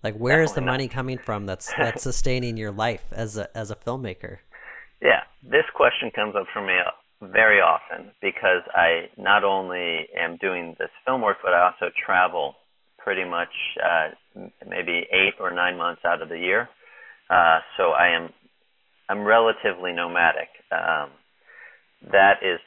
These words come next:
Speaker 2: just been the case for me since I left the Bay Area. Um, in terms of making money, uh, usually I've had some fortune, you know, not fortune, but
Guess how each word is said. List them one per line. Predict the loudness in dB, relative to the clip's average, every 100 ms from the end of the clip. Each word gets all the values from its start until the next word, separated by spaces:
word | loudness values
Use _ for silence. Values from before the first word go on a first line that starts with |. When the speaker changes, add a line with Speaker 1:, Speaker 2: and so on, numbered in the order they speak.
| -8
Speaker 2:
just | -6 0
been | 0
the | 0
case | -4 0 0 0
for | -4 -4
me | -2 -4 -4 -6
since | 0
I | 2
left | 4 4 2 -2
the |
Bay | 0 4
Area. | 4 4 2 0 -4 -4
Um, | -2 0 -2 -6
in | -10 -8
terms | -2 0 -2 -2
of | -2 -2 -6 _
making | -10 -2 -2 -2 -8 -6
money, | -2 0 0 -4 -10 -20 -20 -20 _ -4
uh, | 2 6 6 4 -2
usually | -4 -2 0 0 2 2
I've | 4 2
had | 2 4 4 2 -6
some | 0 0 0 -8 -10
fortune, | 0 2 2 -2 -2 -4 -8 -12
you | -2
know, | 2 2 2
not | -2 -2
fortune, | -8 -8 -8 -8
but | -10